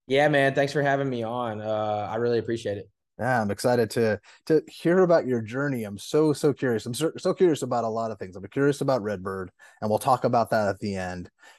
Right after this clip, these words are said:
Speaker 2: And just <laughs> to, to clarify again, it's at Port Neches? Am I saying the
Speaker 1: Yeah.
Speaker 2: Okay. Okay.
Speaker 1: Yeah, you're saying that right. Port Neches, Texas.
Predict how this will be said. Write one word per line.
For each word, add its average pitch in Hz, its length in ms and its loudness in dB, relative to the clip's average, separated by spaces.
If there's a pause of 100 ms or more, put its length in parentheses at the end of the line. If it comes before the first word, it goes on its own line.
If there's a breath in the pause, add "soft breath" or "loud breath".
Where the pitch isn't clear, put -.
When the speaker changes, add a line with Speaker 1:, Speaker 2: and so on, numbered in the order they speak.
(240 soft breath)
Speaker 2:
And 104 640 0 (100)
just 139 280 0
<laughs> - 0 -
to, 127 120 2
to 127 140 2
clarify 127 400 2
again, 113 220 -2
it's 104 100 -6
at 107 140 -6
Port 139 160 0
Neches? 143 440 -2
Am 110 220 -6
I 113 160 -2
saying 120 300 -6
the 117 160 -2 (480 loud breath)
Speaker 1:
Yeah. 143 80 2
Speaker 2:
Okay. 147 260 2 (320 soft breath)
Okay. 123 120 0
Speaker 1:
Yeah, 156 80 6
you're 147 180 4
saying 170 280 2
that 147 100 4
right. 131 200 4
Port 147 180 0
Neches, 143 280 -2
Texas. 127 440 -2